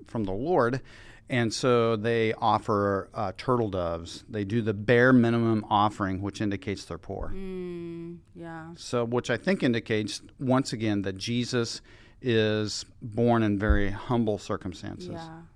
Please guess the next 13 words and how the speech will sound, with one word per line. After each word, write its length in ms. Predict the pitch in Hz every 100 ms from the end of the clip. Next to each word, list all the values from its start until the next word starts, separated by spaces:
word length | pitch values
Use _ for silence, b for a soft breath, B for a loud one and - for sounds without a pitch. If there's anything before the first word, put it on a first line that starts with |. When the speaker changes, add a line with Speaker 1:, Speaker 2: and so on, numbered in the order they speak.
| -
Speaker 2:
right. 320 | 170 165 170 - - - - - - - - - - - - -
Mm-hmm. 220 | 175 208 202
Speaker 1:
I 80 | 147
don't 80 | 165
know 80 |
how 140 | 113 123
you 100 | 110
can 160 | 127
get 140 | 107 113
more 340 | 117 107 - - - - -
humility 540 | - 123 117 107 104
than 220 | 98 98
an 180 | 92 92